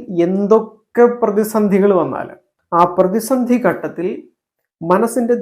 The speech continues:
ധൈര്യം വിടാതെ ദൈവത്തെ മുറുകെ പിടിച്ചുകൊണ്ട് നിങ്ങൾ മുന്നോട്ട് പോയാൽ നിങ്ങളുടെ ജീവിതത്തിലെ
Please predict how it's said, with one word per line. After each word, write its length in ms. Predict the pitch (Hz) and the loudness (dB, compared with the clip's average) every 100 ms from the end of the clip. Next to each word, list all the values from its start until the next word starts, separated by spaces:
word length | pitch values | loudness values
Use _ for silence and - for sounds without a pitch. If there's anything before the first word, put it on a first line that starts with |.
| - | -4
ധൈര്യം 400 | 196 196 254 277 196 | 0 2 2 0 0
വിടാതെ 340 | 151 - - 170 180 | -2 -6 -10 -2 2
ദൈവത്തെ 480 | 196 226 240 - 240 214 | 2 2 -2 0 0 0
മുറുകെ 320 | 175 202 220 240 | -2 -2 -2 -4
പിടിച്ചുകൊണ്ട് 500 | 202 185 220 202 180 180 | -6 -8 -6 -4 -4 -6
നിങ്ങൾ 180 | 165 175 190 - | -6 -8 -10 -12
മുന്നോട്ട് 380 | 160 160 175 175 160 | -10 -6 -6 -8 -10
പോയാൽ 280 | 139 - - _ _ 170 | -14 -20 -20 _ _ -4
നിങ്ങളുടെ 360 | 170 180 185 185 147 | 0 0 0 -2 -2
ജീവിതത്തിലെ 500 | 170 175 180 180 | -2 0 -2 -2